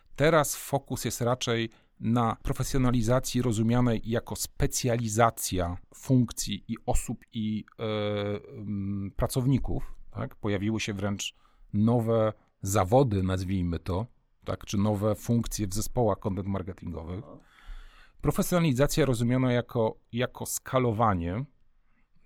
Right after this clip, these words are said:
czyli to już w niektórych firmach jest, są naprawdę konkretne, że tak powiem, projekty, tak? To nie jest już zespół dwóch, trzech osób,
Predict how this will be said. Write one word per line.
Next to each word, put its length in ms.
czyli 240
to 260
już 260
w 140
niektórych 460
firmach 380
jest, 300
są 280
naprawdę 640
konkretne, 800
że 80
tak 120
powiem, 260
projekty, 500
tak? 220
To 120
nie 100
jest 320
już 220
zespół 440
dwóch, 360
trzech 420
osób, 380